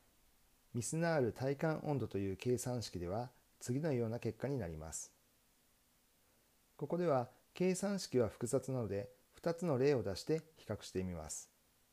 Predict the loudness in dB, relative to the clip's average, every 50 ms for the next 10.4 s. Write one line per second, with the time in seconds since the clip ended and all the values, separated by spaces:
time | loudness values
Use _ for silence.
0 | _ _ _ _ _ _ _ _ _ _ _ _ _ _ _ _ _ _ _ _
1 | _ _ -20 -20 -20 _ _ _ _ _ _ _ _ -2 2 2 4 4 2 2
2 | 2 0 0 0 -2 -2 -2 0 0 0 0 0 0 0 -2 -6 -6 -2 0 2
3 | 2 2 0 -2 -6 -6 -4 -4 -6 -6 -8 _ _ _ _ _ _ _ _ _
4 | -10 -6 -4 -2 0 0 0 0 -2 -2 -2 0 2 2 2 2 0 -2 -2 -2
5 | -2 -2 -2 -2 -2 -4 -4 -6 -8 _ _ _ _ -20 -18 -16 -10 -8 -2 0
6 | 0 0 0 -2 -8 -12 -10 -10 -6 -4 -4 -2 0 -2 -2 -2 -2 -2 0 0
7 | 0 0 -2 -2 0 0 0 0 0 0 0 -2 -2 -4 -8 -12 _ _ _ _
8 | _ _ _ _ _ _ _ _ _ _ _ _ -4 0 0 0 0 0 0 0
9 | 0 0 0 -2 -2 0 0 0 0 -2 -2 -4 -6 -10 _ _ -6 -4 -2 -2
10 | -2 0 0 0 0 -2 -4